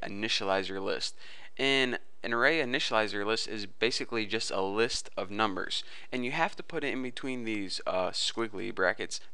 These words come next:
I don't know the technical name for 'em, but they're above the square brackets on your keyboard. And in between it, you write a comma separated list of five numbers. So let's go ahead and print out, like, um,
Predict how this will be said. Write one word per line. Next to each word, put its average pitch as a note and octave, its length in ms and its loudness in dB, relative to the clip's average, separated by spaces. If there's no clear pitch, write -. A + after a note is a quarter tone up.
I - 80 0
don't G2+ 120 -4
know G2+ 100 0
the F#2+ 100 -6
technical G2+ 520 -2
name G2 200 -2
for F#2+ 160 -4
'em, F#2+ 140 -4
but G2 220 4
they're C3+ 140 2
above C3+ 240 4
the G#2+ 80 0
square G#2 260 6
brackets G2 380 2
on F#2+ 100 0
your F#2 100 -2
keyboard. F#2 520 0
And C3 140 4
in F#3+ 180 -2
between F#3 420 -2
it, G#2 100 0
you C3 160 -2
write C#3 240 2
a - 60 0
comma D#3 640 -2
separated B2+ 580 2
list A#2 380 2
of - 80 -2
five A2+ 340 10
numbers. F#2 460 0
So A#2+ 160 2
let's B2+ 120 0
go D3+ 140 0
ahead C3 240 0
and G#2 160 -4
print A2+ 240 2
out, F#2+ 180 2
like, F2+ 320 -2
um, F#2 480 2